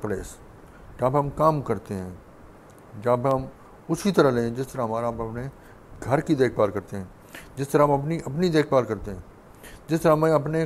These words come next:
कुंबे का, अपने ख़ानदान का ख्याल होता है, जिस तरह हमें अपने बच्चों का ख्याल होता है, जिस तरह हमें अपनी चीज़ें प्यारी होती हैं।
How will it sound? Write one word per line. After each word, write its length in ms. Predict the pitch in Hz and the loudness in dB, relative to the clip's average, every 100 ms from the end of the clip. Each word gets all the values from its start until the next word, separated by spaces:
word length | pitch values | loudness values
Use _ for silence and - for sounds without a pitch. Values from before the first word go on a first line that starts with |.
| - | -4
कुंबे 320 | 147 156 170 | -4 2 2
का, 120 | 151 | 4
अपने 200 | 135 135 | 2 2
ख़ानदान 380 | 127 127 127 147 | -2 -2 0 0
का 80 | 143 | 0
ख्याल 220 | 123 110 | 0 0
होता 180 | 101 95 | 0 -8
है, 120 | 92 - - - - - - - - - 135 | -14 -18 -20 -20 -20 -20 -20 -20 -20 -16 -6
जिस 160 | 147 | -2
तरह 100 | 165 | 2
हमें 120 | 156 160 | 4 4
अपने 180 | 156 | 2
बच्चों 320 | 143 143 180 170 | 2 2 2 2
का 60 | |
ख्याल 200 | 156 143 | 8 8
होता 220 | 131 120 | 8 2
है, 100 | 98 - - - - - - - - - - - - - - - - - - - - - - - - | 0 -4 -20 -20 -20 -20 -20 -20 -20 -20 -20 -20 -20 -20 -20 -20 -20 -20 -20 -20 -20 -20 -20 -20 -10
जिस 180 | 131 143 | -8 2
तरह 120 | 165 | 4
हमें 180 | 165 170 | 6 4
अपनी 260 | 147 170 170 | 2 0 -2
चीज़ें 360 | 175 151 190 | -4 0 4
प्यारी 240 | 165 147 131 | 6 6 4
होती 260 | 117 117 | 0 -4
हैं। 140 | 101 | -6